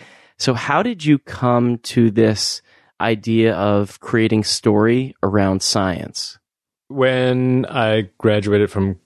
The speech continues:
Speaker 2: college with an illustration degree, as you know,
Speaker 1: Yes.
Speaker 2: 'cause we went to school together.
Speaker 1: Yep, we did at
Speaker 2: Uh,
Speaker 1: Syracuse.
Speaker 2: we moved to New York, uh, New York City, and, um, when I was there, I worked at a children's bookstore,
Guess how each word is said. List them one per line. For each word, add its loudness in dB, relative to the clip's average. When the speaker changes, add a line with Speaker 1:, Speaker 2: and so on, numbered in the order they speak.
Speaker 2:
college 0
with 2
an 2
illustration -2
degree, -2
as 0
you 2
know, -2
Speaker 1:
Yes. 2
Speaker 2:
'cause -8
we 2
went 0
to -4
school 0
together. -2
Speaker 1:
Yep, 0
we 0
did 2
at 2
Speaker 2:
Uh, 2
Speaker 1:
Syracuse. 0
Speaker 2:
we 2
moved -2
to 2
New 2
York, 0
uh, 0
New 0
York 2
City, 0
and, 0
um, 0
when 0
I 0
was -2
there, 2
I 2
worked -2
at 4
a 2
children's 0
bookstore, 0